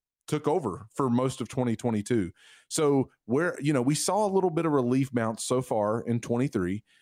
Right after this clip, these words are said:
Uh, we've got a little bit of relief from that. So we've, the markets have expanded some, but we're now getting into this cycle where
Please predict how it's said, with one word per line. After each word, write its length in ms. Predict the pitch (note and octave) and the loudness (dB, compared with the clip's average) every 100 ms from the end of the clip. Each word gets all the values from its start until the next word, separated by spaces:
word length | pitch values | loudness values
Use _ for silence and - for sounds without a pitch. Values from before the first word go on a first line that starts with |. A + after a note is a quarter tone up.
| - | -6
Uh, 200 | A2+ G#2 | -2 0
we've 220 | G#2 A2 | 2 0
got 140 | A2 A2 | 0 0
a 60 | |
little 220 | G2+ A#2+ C#3 | 2 2 2
bit 160 | C#3+ | 0
of 120 | C3+ | 0
relief 400 | A#2 A2 A2+ A2+ | 2 2 2 0
from 220 | - A2+ G#2 | 0 0 2
that. 220 | G#2+ G#2 | 0 0
So 100 | A2+ | 0
we've, 220 | G#2 G#2 - | 0 -2 -4
the 80 | G#2 | -2
markets 460 | A2 A#2+ D#3 C#3 | 0 0 -2 -4
have 260 | - A#2 A#2+ | -2 0 0
expanded 600 | A2+ - A#2+ A2+ G#2 G2 | -4 -6 -2 0 0 -2
some, 320 | - G2+ A2 - - - | -2 -2 -2 -4 -12 -4
but 120 | C3 | 0
we're 140 | C3 | 2
now 240 | B2 D3+ G3 | 2 2 0
getting 260 | D#3+ B2+ | 0 2
into 180 | A#2 A2 | 2 0
this 200 | A2 G#2 | 0 0
cycle 300 | A#2+ A#2+ A2+ | -2 0 0
where 180 | G#2+ | 0